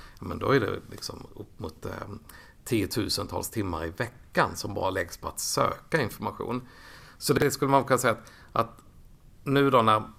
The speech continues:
produkten Office tre sextiofem har funnits på många av de här bolagen tre, fyra år, så kommer den här förändringsresan liksom som ett brev på posten. Att vänta lite grann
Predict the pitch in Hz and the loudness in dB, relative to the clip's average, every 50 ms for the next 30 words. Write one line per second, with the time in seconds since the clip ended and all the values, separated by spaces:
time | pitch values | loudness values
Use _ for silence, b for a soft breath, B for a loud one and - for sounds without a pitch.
0 | - - - - 120 110 107 - - - 110 104 107 101 98 - 104 - - 110 | -20 -6 -4 -2 -2 -2 -2 -4 0 2 2 2 2 -2 -4 -4 -6 -2 0 0
1 | 101 95 - 107 107 - - - - 107 98 104 104 - - - 139 135 123 120 | 0 2 0 -4 -4 -6 -8 -2 -2 0 0 0 -2 -2 0 2 4 4 4 4
2 | 135 160 156 160 - 143 127 120 113 110 104 101 98 98 95 101 98 92 95 92 | 4 4 2 2 -2 0 0 2 0 0 0 2 2 2 2 2 0 0 2 2
3 | 87 90 90 95 92 - - 104 87 87 - - 98 95 101 131 143 - - 110 | 0 0 0 -4 -4 -2 -2 -2 -2 -2 -4 -4 -4 0 2 2 2 2 0 -2
4 | 123 113 - B B B B B B B B B - - - 101 - - 123 131 | -4 -4 -4 B B B B B B B B B -6 -4 -4 -4 -2 2 4 4
5 | 135 131 123 113 104 101 92 85 92 90 85 - - 104 101 90 87 90 90 87 | 6 6 4 2 2 2 0 0 0 0 -2 -2 -4 -4 -6 -6 -6 -8 -10 -12
6 | 78 - - 85 78 - - - 76 80 78 - - 80 - - 107 92 - - | -12 -10 -10 -10 -8 -8 -10 -10 -10 -10 -12 -12 -10 -10 -10 -8 -8 -10 -10 -8
7 | - 95 90 85 82 80 - - 90 - - 131 - - - - - - 82 104 | -6 -6 -4 -6 -6 -8 -12 -16 -8 -4 -4 -2 -2 -4 -6 -6 -8 -10 -10 -10
8 | 85 90 107 - - - B B B B B B B B - 120 110 107 110 - | -8 -8 -8 -10 -12 -18 B B B B B B B B 0 0 0 0 2 2
9 | 120 113 110 110 - - 101 95 | 2 2 2 2 0 -2 -2 0